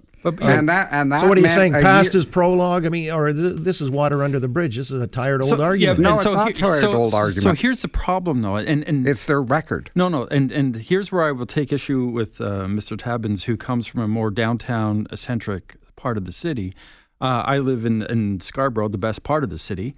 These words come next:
Speaker 1: and, uh, <laughs> frankly, uh, rapid, uh, transit out there sucks. You don't want that, and I don't care what you say.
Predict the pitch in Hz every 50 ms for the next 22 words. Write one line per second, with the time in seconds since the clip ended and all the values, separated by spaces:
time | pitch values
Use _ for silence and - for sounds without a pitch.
0 | - - _ _ _ _ - 151 139 135 131 127 123 110 - - 143 127 123 117
1 | 110 107 - - 143 - - 185 196 202 - - 143 127 117 117 110 - 139 127
2 | 120 113 110 123 127 143 - - 131 113 - - - 135 120 113 110 110 104 76
3 | - - - 143 139 139 135 120 127 117 - 123 123 113 98 - 139 135 123 123
4 | 123 120 - - _ _ _ - - - - - 269 247 - - - - - -
5 | - - _ _ _ _ _ _ _ - 180 208 202 214 226 208 202 196 220 240
6 | 233 - - 90 73 - - - _ _ - 165 165 156 151 151 - - 156 180
7 | 202 202 185 - - 175 143 135 131 170 220 - - 185 160 - - - 98 87
8 | 90 92